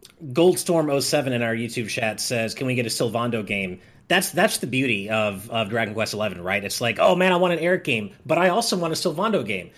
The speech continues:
Somebody else in our, in our, uh, patron chat, Juan, said, "I want a Veronica and Serena game." All these characters in D Q eleven are so wonderful, and they're so beloved, and I want a game with all of them.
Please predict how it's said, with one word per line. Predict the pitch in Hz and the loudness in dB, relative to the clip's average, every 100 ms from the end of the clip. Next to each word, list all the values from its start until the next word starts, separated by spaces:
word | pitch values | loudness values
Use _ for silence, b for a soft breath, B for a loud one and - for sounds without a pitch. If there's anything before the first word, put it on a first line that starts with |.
| B - | B -6
Somebody | - 160 160 | 0 4 6
else | 170 160 | 6 2
in | 160 | 2
our, | 143 139 131 | 2 2 0
in | 135 | 0
our, | 131 123 120 | 2 2 0
uh, | 117 113 110 101 | 0 -2 -2 -4
patron | - 190 147 | -4 -4 -4
chat, | 127 113 107 113 | -4 -2 -2 -4
Juan, | 120 127 208 123 131 | -4 -2 0 0 -2
said, | - 131 | -4 0
"I | 196 | 2
want | 170 | 2
a | 151 | 0
Veronica | 131 131 151 151 | 0 0 0 -4
and | |
Serena | 151 185 220 | -2 -2 -2
game." | 117 110 90 B B B | -2 -4 -6 B B B
All | 226 233 | 4 6
these | 233 220 - | 4 0 0
characters | 202 208 196 101 90 | 0 0 0 -6 -6
in | 131 | -4
D | 147 | -4
Q | 147 139 | -4 -2
eleven | 147 143 | -2 -2
are | 127 | -4
so | - - - 185 139 | -2 -2 2 4 2
wonderful, | 113 135 160 123 92 80 b b | -2 -2 -2 -4 -10 -18 b b
and | 131 | -6
they're | 135 127 | -4 -4
so | - 175 175 | -4 0 0
beloved, | 139 127 135 120 101 | 0 -4 -2 -4 -4
and | 113 110 110 B B B | -4 -4 -8 B B B
I | 117 151 | 0 2
want | 175 170 | 2 2
a | |
game | 156 160 151 | 2 2 0
with | 139 131 - _ _ - | -4 -6 -10 _ _ -4
all | 156 208 | 0 0
of | |
them. | 113 | 0